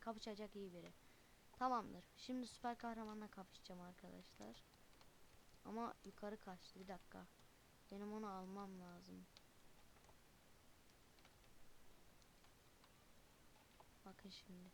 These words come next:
Şu araçla bir yukarı çıkalım. Benim araç. Buraya düşmüş. Aha.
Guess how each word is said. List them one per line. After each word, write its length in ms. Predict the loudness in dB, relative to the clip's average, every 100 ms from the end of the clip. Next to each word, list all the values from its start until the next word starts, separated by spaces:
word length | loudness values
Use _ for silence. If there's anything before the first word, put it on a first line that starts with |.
| -10 -8 -8 -8 -2
Şu 80 | 0
araçla 500 | 2 2 2 0 2
bir 60 |
yukarı 400 | 0 0 0 0
çıkalım. 520 | 0 0 4 4 2 -4 -4
Benim 260 | -2 0
araç. 500 | 0 0 -2 -2 -4 -4 -6
Buraya 380 | 6 10 12 10
düşmüş. 680 | 8 0 0 2 2 0 -2 -10 -14 -14 -14 -14 -14 -12 -12 -14 -14 -14 -14 -14 -14 -14 -14 -14 -14 -14 -14 -14 -14 -14 -14 -2
Aha. 240 | 6 8